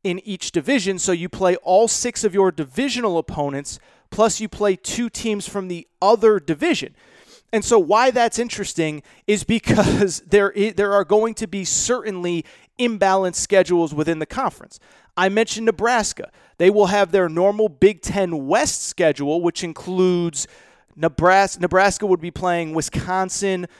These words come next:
Minnesota, Iowa, but they also get Ohio State and Penn State, who might be the two best teams from the East.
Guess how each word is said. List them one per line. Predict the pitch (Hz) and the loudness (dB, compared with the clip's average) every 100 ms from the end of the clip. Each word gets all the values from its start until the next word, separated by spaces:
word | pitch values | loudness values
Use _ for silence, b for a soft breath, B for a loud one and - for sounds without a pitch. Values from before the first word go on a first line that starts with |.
| b | b
Minnesota, | 165 175 156 196 175 165 - | -4 -2 0 2 2 0 -4
Iowa, | 202 302 311 175 143 139 b b | -4 0 2 2 4 2 b b
but | - 180 | 0 8
they | 254 | 8
also | 262 294 - | 8 6 4
get | 214 208 | 4 4
Ohio | 180 151 202 208 | 4 2 2 2
State | 185 - 185 | 2 2 2
and | 160 | 2
Penn | - 220 339 | -4 -4 -4
State, | - 170 156 156 b b | -4 -2 -2 -2 b b
who | 214 | 2
might | 220 214 | 2 0
be | 214 | 0
the | 185 | 0
two | - 226 | 0 -4
best | 208 190 - | 2 0 0
teams | - 196 185 | -4 -6 -6
from | - 196 160 | -6 -4 -4
the | 156 _ | -8 _
East. | 339 359 240 - | -6 -6 -6 -8